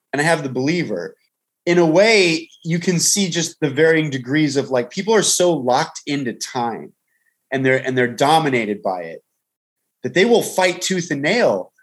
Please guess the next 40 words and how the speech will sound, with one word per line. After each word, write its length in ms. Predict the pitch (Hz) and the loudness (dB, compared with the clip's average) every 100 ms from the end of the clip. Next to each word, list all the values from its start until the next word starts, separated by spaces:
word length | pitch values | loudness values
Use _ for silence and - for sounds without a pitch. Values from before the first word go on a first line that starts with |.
| _ _ - | _ _ -4
if, 180 | 151 - | -4 -2
if 180 | 160 151 | -4 -2
you 100 | 143 | -2
challenge 480 | - 170 185 170 127 | 0 2 2 2 2
that. 180 | 151 139 | 2 2
That's 140 | 196 | 0
what 80 | 240 | 0
I'm 80 | 180 | 0
saying. 300 | 208 196 151 | 0 0 2
Like, 240 | 131 123 _ - | 0 -2 _ -6
it's 160 | 156 180 | -2 0
remarkable 600 | 160 170 214 208 175 156 | 2 4 2 2 0 0
to 80 | 143 | -2
see 260 | - 165 | -4 -4
the, 220 | 143 135 - | -4 -6 -6
the 80 | 123 | -6
difference 760 | 107 151 143 87 - - - _ _ _ _ | -2 -2 -4 -12 -14 -18 -18 _ _ _ _
that 160 | 131 131 | -2 2
this 220 | 190 208 | 2 2
guy 180 | 202 160 | 2 2
totally 400 | - 156 156 143 | 2 2 2 2
didn't 300 | 131 131 131 _ - | 0 -2 -10 _ -12
believe 300 | 123 120 110 | -4 -2 -2
in 80 | 107 | -4
it. 200 | 107 - _ _ _ _ _ _ | -8 -10 _ _ _ _ _ _
You 100 | 208 | -2
got, 200 | 339 294 302 | 2 4 6
no, 240 | 277 190 | 6 6
no, 140 | 196 | 4
you 80 | 180 | 2
need 140 | 185 - | 2 0
clocks. 480 | 160 143 135 - 151 | 2 2 2 0 -2
You 100 | 151 | -2
need 60 | |
to 60 | 135 | -2
be 120 | 143 | -2
on 120 | 131 | -2
time 260 | 123 131 127 | -2 -2 -2
for 100 | 127 | -4
stuff. 340 | - 127 120 | -2 0 0